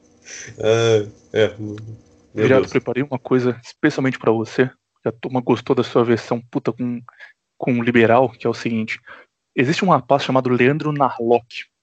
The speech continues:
Speaker 2: que escreveu os Guia Politicamente Incorreto. São livros bem famosos que vendem muito bem aqui no Brasil.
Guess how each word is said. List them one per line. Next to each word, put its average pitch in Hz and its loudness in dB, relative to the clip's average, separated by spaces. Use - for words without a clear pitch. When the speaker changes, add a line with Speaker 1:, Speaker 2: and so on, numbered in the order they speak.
Speaker 2:
que 131 -6
escreveu 117 0
os 117 -6
Guia 160 6
Politicamente 147 -2
Incorreto. 117 0
São 135 -4
livros 156 -4
bem 139 2
famosos 123 0
que 123 -6
vendem 127 -4
muito 139 -8
bem 120 2
aqui 120 -8
no 123 -6
Brasil. 120 -2